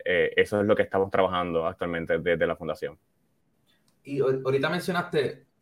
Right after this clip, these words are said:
Speaker 2: el, ¿verdad? Que comenzaron en el dos mil diecisiete. Eso, ¿verdad? Eh, fue justo ahí con el huracán. Fue un, un año bien difícil para Puerto Rico. ¿Cómo ha sido esa evolución? Porque mencionaste varios fondos, mencionaste, ¿verdad?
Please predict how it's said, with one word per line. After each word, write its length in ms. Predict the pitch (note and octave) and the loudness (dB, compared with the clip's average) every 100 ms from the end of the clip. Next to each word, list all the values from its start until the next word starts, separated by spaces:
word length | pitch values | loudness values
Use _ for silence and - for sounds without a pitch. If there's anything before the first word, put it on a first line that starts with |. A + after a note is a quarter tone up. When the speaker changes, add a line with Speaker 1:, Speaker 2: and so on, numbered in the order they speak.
| _ _ | _ _
Speaker 2:
el, 380 | A#2+ A#2 A#2 G#2 | -2 0 -2 -4
¿verdad? 200 | A2+ C3+ | -2 0
Que 100 | D3 | 2
comenzaron 420 | C3+ A#2+ A#2+ B2 | 0 0 0 2
en 80 | C#3 | 2
el 140 | C#3 | 2
dos 120 | B2+ B2 | 2 2
mil 120 | B2 | 0
diecisiete. 680 | B2+ C3+ C#3 A#2+ G#2+ G#2 - _ | -2 0 4 4 2 -4 -12 _
Eso, 320 | G#2+ A#2+ B2+ | -6 0 2
¿verdad? 500 | A#2 A#2 D3 C#3 - _ _ | 4 4 4 4 -2 _ _
Eh, 560 | A2+ A2+ G#2+ G#2 F#2+ - _ _ _ _ | 2 4 4 0 -2 -10 _ _ _ _
fue 140 | A#2 | 2
justo 280 | B2+ C#3 C3+ | 4 4 6
ahí 220 | A#2+ B2+ | 6 6
con 160 | B2 A#2 | 2 4
el 60 | |
huracán. 600 | A2+ G#2+ A#2+ A#2+ A#2+ A#2 A2+ - | 4 4 2 0 -2 -8 -14 -10
Fue 240 | A2 G#2 | -4 0
un, 140 | A2 A#2+ | 0 -2
un 140 | A#2 | -2
año 180 | A#2 A#2 | -2 0
bien 160 | A#2 A#2+ | 0 0
difícil 300 | A#2 A#2+ A#2 | -4 -4 2
para 180 | A#2 A2+ | 4 4
Puerto 240 | A2 A2+ | 2 0
Rico. 400 | A#2 A2+ G#2+ - - | 0 0 -2 -4 -4
¿Cómo 180 | B2 D3 | 2 4
ha 40 | |
sido 180 | D#3+ E3 | 4 2
esa 120 | D#3+ | 6
evolución? 440 | D3+ C#3+ C#3+ D3 C#3+ | 6 4 2 0 0
Porque 220 | B2 A#2 A#2 | 0 2 2
mencionaste 540 | - A#2+ B2 D#3 B2 | -2 -4 0 0 6
varios 340 | B2 B2+ C#3+ C#3 | 8 10 8 6
fondos, 440 | C#3+ C#3 C#3 C3 | 2 2 2 2
mencionaste, 580 | B2+ A2+ A#2 A2 - B2+ | 0 -4 -4 -4 -2 0
¿verdad? 320 | A#2+ A#2+ A#2+ | 4 4 4